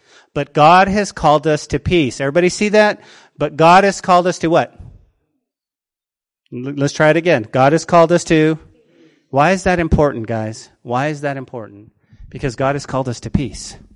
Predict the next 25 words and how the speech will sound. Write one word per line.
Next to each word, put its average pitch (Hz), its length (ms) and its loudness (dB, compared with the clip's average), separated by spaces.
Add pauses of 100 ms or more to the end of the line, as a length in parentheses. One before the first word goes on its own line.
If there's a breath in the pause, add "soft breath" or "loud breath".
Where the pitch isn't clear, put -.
(1000 soft breath)
And 123 100 -4
I'm 143 80 4
gonna 165 120 6
shoot 160 200 -4
straight 160 300 -2
with 160 120 -4
you. 160 320 0
This 131 220 -8
is 120 120 -6
my 135 180 0
opinion. 170 580 -2
I'm 120 200 -8
far 139 300 0
from 151 180 -4
the 147 80 -2
pulpit. 165 480 -2
Simply 139 360 -4
my 135 160 0
opinion. 139 380 -4
Take 127 240 -8
it 120 80 -10
for 123 100 -8
what 117 160 -8
it's 110 160 -14
worth. - 320 -18